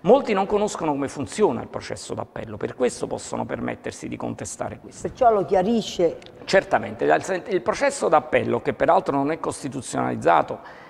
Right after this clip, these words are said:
Speaker 1: e se ne discute la, dell'abolizione o del restringimento da molto tempo, a mio giudizio correttamente, consiste in questo praticamente, viene emessa una sentenza da un giudice.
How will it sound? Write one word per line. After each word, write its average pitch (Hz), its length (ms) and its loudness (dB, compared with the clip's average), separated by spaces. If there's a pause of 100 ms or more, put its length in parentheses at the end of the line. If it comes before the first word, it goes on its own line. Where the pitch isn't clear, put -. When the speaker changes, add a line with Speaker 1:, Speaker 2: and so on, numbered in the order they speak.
Speaker 1:
e 117 80 -6
se 131 180 -2
ne 131 100 0
discute 135 420 -2
la, 127 120 2
dell'abolizione 127 1000 0
o 120 60 -2
del 120 200 -2
restringimento 120 680 -4
da 131 100 2
molto 131 300 -2
tempo, 113 440 -10
a - 120 -2
mio 127 200 -2
giudizio 123 560 -6
correttamente, 117 1000 -2 (640)
consiste 214 500 2
in 156 120 0
questo 120 340 -6
praticamente, 113 640 -8
viene 262 200 -2
emessa 226 320 -2
una 165 140 0
sentenza 127 540 -4
da 120 100 -4
un 113 140 -6
giudice. - 560 -12